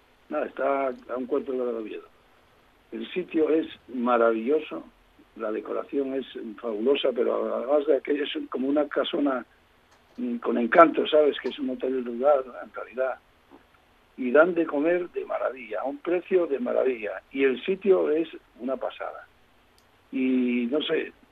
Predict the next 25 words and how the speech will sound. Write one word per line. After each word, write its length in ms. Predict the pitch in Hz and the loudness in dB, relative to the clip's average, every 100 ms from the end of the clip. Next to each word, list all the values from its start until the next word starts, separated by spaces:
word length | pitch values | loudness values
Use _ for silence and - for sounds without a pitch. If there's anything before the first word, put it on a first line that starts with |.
| - | -14
yo 120 | 110 | -10
te 100 | - 113 | -6 -6
lo 100 | 110 | -8
recomendaría 600 | 113 110 104 107 123 120 | -10 -8 0 6 6 8
a 40 | |
todos 260 | 139 123 117 | 6 6 4
los 160 | 107 | 2
de 80 | 113 | 2
Oviedo 420 | 113 127 123 113 - | 4 6 6 4 2
que 80 | 117 | -8
se 140 | - | -6
pasaran 340 | - 117 120 | 2 4 6
algún 240 | 117 107 101 | 4 -2 0
día 160 | 101 | -2
por 160 | 98 95 | 0 -4
allí. 180 | 80 78 _ _ - - - | -6 -14 _ _ -20 -20 -4
Y 60 | 117 | 8
luego 220 | 165 196 | 10 12
hay 100 | 202 | 10
otro 200 | 196 190 | 4 -2
sitio 240 | 202 185 | -2 -2
que 100 | 165 | -2
descubrí 340 | 147 - 143 160 | -4 -4 -2 -2
hace 200 | 156 156 | -2 -4
poco, 440 | 180 170 175 196 | -4 -4 -4 -8